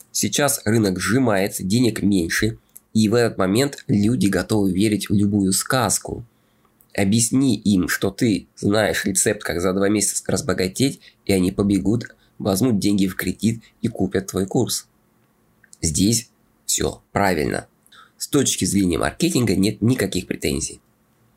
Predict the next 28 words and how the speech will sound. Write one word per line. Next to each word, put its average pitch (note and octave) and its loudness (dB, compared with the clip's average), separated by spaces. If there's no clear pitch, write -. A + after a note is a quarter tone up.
С - -14
точки D#3+ 0
зрения A2 2
рынка C3+ 0
сейчас - -2
открывать A2+ 0
какой-то G#2 -2
благотворительный F#2 0
центр, A2+ 0
собирать G2+ -2
деньги, A2 2
помощь, A#2 0
а, G1+ -2
не F#2 0
знаю, F2 0
там, - -4
российской G2+ 0
армии, F#2+ 0
раненых, F#2+ 0
там, G1+ -4
и - -12
поддержку G2+ -2
близких - -4
и - 0
прочее, G2 -2
прочее, B2+ -2
это - -2
выгодно. - -2